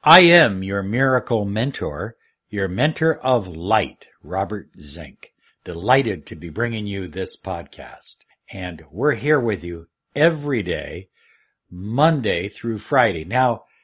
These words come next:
we will take a holiday off, such as M L K Day or Labor Day, so there may not be a podcast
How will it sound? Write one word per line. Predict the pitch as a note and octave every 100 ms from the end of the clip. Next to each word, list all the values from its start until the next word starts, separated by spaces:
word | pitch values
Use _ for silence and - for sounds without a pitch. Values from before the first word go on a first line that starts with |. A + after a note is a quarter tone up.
| _ _ _ _
we | B2 E3+
will | E3 G3 F3+
take | D#3+ D#3+ C#3
a |
holiday | G2+ C3+ C#3 A2+ G2 F#2
off, | G#2+ G2 - _
such | - F#2+ -
as | F2+ D#2+ - -
M | B2 G#2
L | G2 F2+
K | - G#2+ F2
Day | F2+ E2 F#2+ E2
or | C#2 C2+ _ _ -
Labor | E2 A2+ G#2+ F#2+
Day, | E2 E2 E2 G#2+ _ _ _
so | _ A#2+
there | A#2+ C#3+
may | F#3 B3+
not | A3 E3 B2+
be | C#3 C3
a |
podcast | - - D3+ D3+ C3+ - A2+ G#2 -